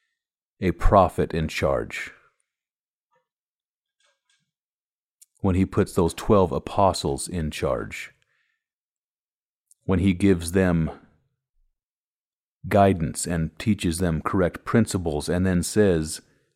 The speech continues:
"Okay, now guide the church." It's his church. I want to do things his way. I don't want to come up with my own way to do things. I want to do things his way.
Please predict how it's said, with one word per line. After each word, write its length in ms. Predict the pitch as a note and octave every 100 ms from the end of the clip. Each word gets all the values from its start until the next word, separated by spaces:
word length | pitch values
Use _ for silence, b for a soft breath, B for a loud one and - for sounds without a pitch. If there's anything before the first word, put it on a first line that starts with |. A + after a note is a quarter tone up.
| -
"Okay, 260 | A#2 G#2
now 160 | F2+ E2+
guide 320 | D#2+ F2+ F2+
the 100 | D#2
church." 600 | - - A2 - - - - _ _ _ _ _ _ _ _ B B B B B _ _ _ _ _ _ _ _ _ _ _ _ _ _ _ _ _ _ _ _ _ _ _ _ _
It's 200 | G2+ F#2+
his 280 | - B2+ G2+
church. 560 | - A#2+ G2+ - - - _ _ _ _ _ _ _ _ _ _ _ _ _ _ _ - -
I 80 | G2
want 220 | G#2+ A2+
to 20 | G2
do 180 | A2
things 320 | G#2 G#2+ G2 -
his 220 | G#2 F2+
way. 380 | G2 G#2+ D2+ - _ _ _ _ _ _ _ _ _ _ _ _ _ _ _ _ _ _ -
I 100 | F2+
don't 140 | F#2+
want 160 | G2 G2
to 40 |
come 160 | - G2+
up 140 | G#2
with 160 | G#2 -
my 140 | G2+
own 160 | F#2+ F#2
way 160 | F2 D#2+
to 80 |
do 180 | D#2 D#2+
things. 320 | - D#2 D2
I 60 | D#2+
want 140 | E2
to 20 | D#2+
do 160 | F2
things 260 | - F#2+ G2
his 240 | A2 G2+
way. 280 | D#2 C#2